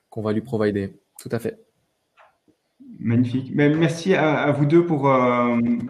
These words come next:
Speaker 2: pour vos réponses, vos commentaires et, et vos, vos idées intéressantes.
Speaker 1: Avec
Speaker 2: Je
Speaker 1: grand
Speaker 2: sais
Speaker 1: plaisir.
Speaker 2: que, euh, on va vous partager un petit sondage avant de partir, euh, sur, euh, le webinaire pour que vous puissiez nous dire si ça vous a intéressé,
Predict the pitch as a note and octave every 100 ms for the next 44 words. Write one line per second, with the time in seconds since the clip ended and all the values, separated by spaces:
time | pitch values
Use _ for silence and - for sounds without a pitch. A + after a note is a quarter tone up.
0 | - - C3 B2 C3 B2+ A#2+ A#2 A2+ A2+
1 | A2 G#2+ G#2 G2 G#2 - D3 D3 D#3+ F#3+
2 | - B2+ A#2+ A2+ A2 A2 G#2 G2+ B2 A#2
3 | A2+ A#2 A#2 A2 G2+ G#2+ G2 G#2 G2+ G#2
4 | G2+ G2 G2+ G#2+ A2+ G#2+ G#2+ G#2+ G#2+ G#2
5 | D#3 E3 - - A2+ B2 - E3+ E3+ D#3
6 | D3+ - C3+ C3 C3 B2+ B2 B2 - C3+
7 | C3 C#3 C#3+ D3+ D#3+ D#3 D#3+ F#3 F3+ D#3+
8 | D#3+ E3+ C#3+ C3 C#3 C#3 - D3+ D3+ C#3
9 | - A2+ A2 A2 A2 A2 - - B2 B2
10 | A#2+ A#2 A2 G#2 G2+ G2+ - _ _ -
11 | A2 A#2+ A#2 G#2+ A#2 A2+ B2 E3+ - A2+
12 | A#2+ A2+ A2+ - A#2+ A2 C3 - - A#2+
13 | G#2 G#2+ G#2+ G#2+ - - A2+ A2+ A2 C#3+
14 | F3 F#3